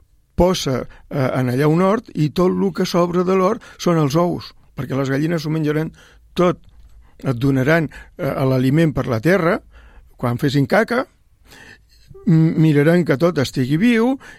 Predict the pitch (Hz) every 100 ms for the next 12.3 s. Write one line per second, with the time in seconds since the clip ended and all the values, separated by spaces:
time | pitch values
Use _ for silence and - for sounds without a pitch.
0 | - 196 175 160 147 156 139 139 170 135
1 | - - - - 117 117 123 113 120 151
2 | 185 226 277 240 254 247 208 233 - -
3 | - - 131 127 156 185 - 143 135 196
4 | 160 127 190 220 160 123 104 233 233 -
5 | - - - - - 123 151 170 202 170
6 | 190 196 190 175 131 151 - - - -
7 | 143 147 143 190 - 131 127 117 135 120
8 | - - - 135 143 - 127 - 139 120
9 | 110 170 165 123 123 135 135 - - -
10 | 147 156 156 160 160 156 143 190 - -
11 | - 143 135 139 147 143 165 190 139 117
12 | 160 143